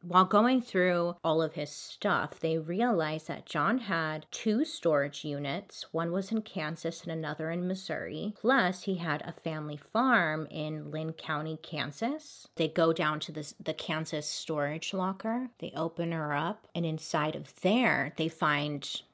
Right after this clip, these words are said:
tons of birth certificates, driver's license, social security cards. All of these were belonging to some of the women that were missing. So then they head down to Lynn County to search the family farm. It's a pretty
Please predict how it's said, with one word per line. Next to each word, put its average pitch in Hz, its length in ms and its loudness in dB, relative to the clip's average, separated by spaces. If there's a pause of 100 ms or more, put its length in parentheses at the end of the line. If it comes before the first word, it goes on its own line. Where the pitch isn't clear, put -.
(580)
tons 170 340 -2
of 160 140 -2
birth 147 180 -2
certificates, - 1200 -10
driver's 156 680 -6
license, - 680 -10
social 170 520 0
security 175 680 -2
cards. - 580 -6 (400)
All 214 260 6
of 277 140 6
these 160 260 2
were 156 120 0
belonging 160 680 2
to 180 100 -8
some 147 280 -2
of 170 100 -2
the 190 80 2
women 190 400 6
that 156 140 0
were 160 100 -4
missing. 165 720 -2
So - 260 0
then 240 220 4
they 381 160 2
head 277 180 0
down 165 460 2
to 175 240 -2
Lynn 175 340 2
County 160 380 0
to 170 160 -6
search - 420 -4
the 160 100 -4
family 139 420 -4
farm. 160 640 -2
It's 190 160 -4
a 190 40 -2
pretty 196 260 0